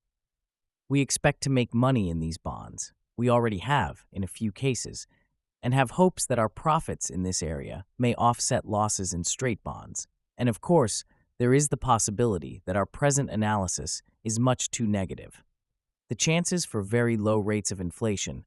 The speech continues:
are not nil. Inflation is man-made, perhaps it can be man-mastered.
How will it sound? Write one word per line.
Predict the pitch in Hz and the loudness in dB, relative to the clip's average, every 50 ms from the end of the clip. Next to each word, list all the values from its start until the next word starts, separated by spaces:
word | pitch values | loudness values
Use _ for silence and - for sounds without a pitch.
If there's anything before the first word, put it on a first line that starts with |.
| _ _ _ | _ _ _
are | - 113 113 | -2 2 2
not | 110 120 123 120 117 - - | 4 6 6 4 4 2 0
nil. | - 107 95 78 69 - - _ _ _ _ - | -2 -2 -2 -2 -4 -10 -16 _ _ _ _ -4
Inflation | 120 120 - - 156 165 180 - - 165 143 | -4 -2 0 2 4 4 4 4 4 0 0
is | 117 104 110 | 0 2 2
man-made, | 110 113 113 110 104 101 110 127 113 - - - - - _ _ _ _ | 2 2 2 2 2 2 2 0 0 -4 -8 -14 -20 -20 _ _ _ _
perhaps | - 123 120 131 135 127 - - | -8 -4 0 2 2 0 0 -4
it | 120 - | -6 -6
can | - - 123 120 113 | -4 -2 -2 0 0
be | 117 110 | 0 0
man-mastered. | 107 104 101 98 98 98 98 98 95 92 - - - - - | 0 0 0 -2 -2 -2 -2 -2 -2 -4 -6 -10 -12 -16 -16